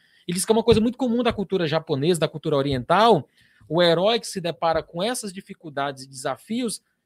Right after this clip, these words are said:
encontra no mestre, normalmente a gente tava até comentando aqui um pouco antes, né, encontra no mestre a sabedoria e, de certa maneira, o caminho que ele vai trilhar naquela, naquela saga, naquela trajetória.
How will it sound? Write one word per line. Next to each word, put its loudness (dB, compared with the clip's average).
encontra -6
no -6
mestre, -6
normalmente -4
a -8
gente -10
tava -8
até -12
comentando -8
aqui -8
um -6
pouco -8
antes, -6
né, 0
encontra 0
no 2
mestre 4
a -4
sabedoria 4
e, -2
de -6
certa 0
maneira, 4
o -2
caminho 4
que -4
ele 2
vai 0
trilhar 0
naquela, -4
naquela -8
saga, 0
naquela -4
trajetória. -2